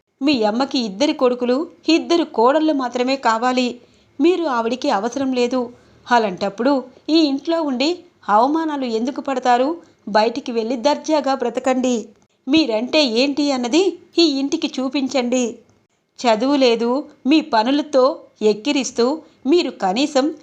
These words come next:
మనుషుల్లా కూడా గుర్తించని మీ అమ్మకి, ఇక్కడున్న వాళ్ళకి సమాధానం చెప్పండి" అని చెప్పి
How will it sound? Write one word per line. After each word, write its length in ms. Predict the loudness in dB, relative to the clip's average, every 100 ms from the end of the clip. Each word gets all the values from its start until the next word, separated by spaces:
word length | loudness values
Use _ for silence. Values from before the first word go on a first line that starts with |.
| _ 0
మనుషుల్లా 580 | 0 2 2 4 4 2
కూడా 300 | -2 0 0
గుర్తించని 840 | 0 -4 -4 -4 -2 2 4 2 -4 -20 _
మీ 240 | 0 0 0
అమ్మకి, 540 | -4 -4 -2 -2 -4 -12 _
ఇక్కడున్న 480 | -2 0 0 0 -2
వాళ్ళకి 520 | -2 -6 -2 0 0 -2 -18 -20 0
సమాధానం 500 | 0 2 0 0 -4 0
చెప్పండి" 500 | -2 0 0 2 0 -2
అని 120 | -6 -4
చెప్పి 560 | -6 -4 -4 -4 -4